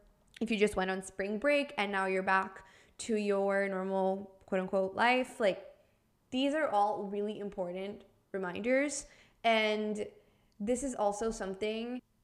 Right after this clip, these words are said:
that we all have to constantly be working on, because when you choose to work on your relationship with your body and with food, and you choose to live a life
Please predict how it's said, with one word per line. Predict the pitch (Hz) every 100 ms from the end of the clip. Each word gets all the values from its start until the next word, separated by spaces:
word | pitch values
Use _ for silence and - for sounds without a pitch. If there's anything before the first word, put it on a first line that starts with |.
| -
that | 220 208 - 220
we | 220 -
all | 214 208
have | 208
to | 208
constantly | - 196 185 - - 180
be | - -
working | - - -
on, | - - -
because | 240 254 226 220 - - _ _ _
when | 214 240
you | 233 294
choose | - 202 202 269 294 - - _ _ _ -
to | 247
work | 202 196
on | 214
your | 214
relationship | 208 190 190 196 214 202
with | 202
your | 196
body | 185 180 185
and | 190
with | 190
food, | 190 - 185 185 190 190
and | 196
you | 196 190
choose | - - 226 220 226 254 254
to | -
live | 226 202
a | 196
life | 185 190 240 -